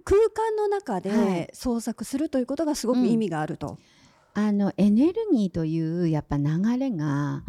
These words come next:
Speaker 2: こう、渦みたいに、なんかやってくるんですよね。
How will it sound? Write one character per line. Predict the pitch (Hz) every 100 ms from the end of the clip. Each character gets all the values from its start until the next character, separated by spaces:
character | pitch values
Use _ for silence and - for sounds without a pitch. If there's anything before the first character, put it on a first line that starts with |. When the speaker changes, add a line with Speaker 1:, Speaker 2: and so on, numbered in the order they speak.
| - _ _ _ _ _ _
Speaker 2:
こ | - 156 139 -
う、 | 233
渦 | 262 294
み | 190
た | - 135
い | 127
に、 | 123 - - _ _ _ _ _ _ _ _ _ _ _ _ -
な | 160
ん | 147
か | 147
や | 127 143
っ | 143
て | - -
く | 294
る | 269 190
ん | 143
で | -
す | -
よ | -
ね。 | 107 147 190 -